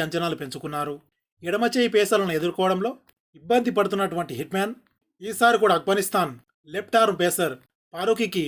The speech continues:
వికెట్ల ముందు దొరికిపోయాడు. కేవలం ఎనిమిది రన్స్ స్కోర్ వద్ద రోహిత్ శర్మ తన వికెట్ని ఇచ్చాడు. ఏ ఫార్మాట్లోనైనా లెఫ్ట్ ఆర్మ్ పేసర్లు వేసిన బాల్స్‌ల్లో రోహిత్ శర్మ ఇబ్బందుల్లో పడుతూనే ఉన్నాడు. టీ ట్వంటీ క్రికెట్ గురించి మాట్లాడితే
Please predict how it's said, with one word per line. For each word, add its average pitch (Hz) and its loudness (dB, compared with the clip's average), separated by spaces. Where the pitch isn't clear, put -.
వికెట్ల 190 0
ముందు 160 -2
దొరికిపోయాడు. 156 -2
కేవలం 208 2
ఎనిమిది 196 2
రన్స్ 214 -2
స్కోర్ 185 2
వద్ద 156 -4
రోహిత్ 226 2
శర్మ 208 2
తన 175 0
వికెట్ని 180 0
ఇచ్చాడు. 156 -4
ఏ 202 4
ఫార్మాట్లోనైనా 190 2
లెఫ్ట్ 180 2
ఆర్మ్ 220 0
పేసర్లు 196 2
వేసిన 160 -4
బాల్స్‌ల్లో 214 2
రోహిత్ 190 2
శర్మ 185 0
ఇబ్బందుల్లో 156 -2
పడుతూనే 196 -2
ఉన్నాడు. 151 -4
టీ 202 -8
ట్వంటీ 220 2
క్రికెట్ 185 2
గురించి 180 2
మాట్లాడితే 165 -4